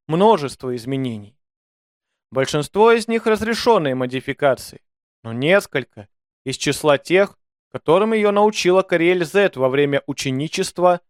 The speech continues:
в городе Магмы. По сути, они не запрещены, однако осуждаются. Хест бы одобрил, и мысль о том, как бинарный спутник жизни осматривал бы ее работу,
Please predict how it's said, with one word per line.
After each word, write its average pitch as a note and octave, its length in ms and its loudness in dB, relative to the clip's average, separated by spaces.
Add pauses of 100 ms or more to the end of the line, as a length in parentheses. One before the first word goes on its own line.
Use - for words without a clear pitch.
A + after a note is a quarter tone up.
(140)
в B2 80 -20
городе C3+ 400 -4
Магмы. A#2 440 -4 (1080)
По D3 120 2
сути, A3+ 340 -2
они D#3 220 2
не A3 120 0
запрещены, G#3+ 720 0
однако C3 480 0
осуждаются. D#3+ 840 0 (960)
Хест G#3+ 280 4
бы G#3+ 200 4
одобрил, F3 560 0
и - 20 -6
мысль E3+ 320 -2
о E3+ 60 4
том, F#3 260 2
как F#3 320 2
бинарный D#3+ 480 0
спутник D#3+ 480 -6
жизни E3 360 -4
осматривал C#3+ 640 0
бы D3 160 -4
ее D3+ 180 2
работу, F3+ 560 2